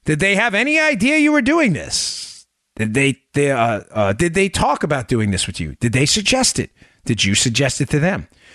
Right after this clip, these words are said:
Did you consult in deciding how to go forward with this before, during, and after this point right now? I yield." Here's Nunes' answer. Now, according to the Daily Beast, the answer is he refu-, "I refuse to answer that question."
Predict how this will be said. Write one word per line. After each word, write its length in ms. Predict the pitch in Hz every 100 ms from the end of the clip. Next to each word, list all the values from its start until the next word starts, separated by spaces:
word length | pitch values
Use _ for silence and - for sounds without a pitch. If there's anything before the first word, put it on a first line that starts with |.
| - -
Did 180 | 127
you 80 | 139
consult 560 | 165 196 - 269 214 -
in 100 | 127
deciding 420 | 123 - 147 143
how 160 | 123 165
to 80 |
go 120 | 185 185
forward 320 | - 170 147
with 120 | 110
this 140 | 113
before, 400 | - - - 160 156
during, 360 | 151 147 143
and 80 | 120
after 240 | 123 -
this 140 | 127 120
point 300 | - 123 110
right 160 | 110
now? 240 | 98 87 - - - -
I 140 | 120
yield." 460 | 127 107 107 65 - - _ _ _ _
Here's 280 | - 185 151
Nunes' 440 | 180 185 165 127
answer. 280 | 147 139 85
Now, 140 | 113 147
according 300 | 196 240 226
to 60 |
the 120 | 170 208
Daily 140 | 185
Beast, 260 | 170 226 -
the 160 | 160
answer 240 | 170 - 170
is 180 | 147 - -
he 100 | 175
refu-, 380 | 170 - 196 170
"I 120 | 175
refuse 380 | 208 190 220 190
to 100 | 220
answer 220 | 214 190
that 140 | 165 -
question." 340 | 151 - -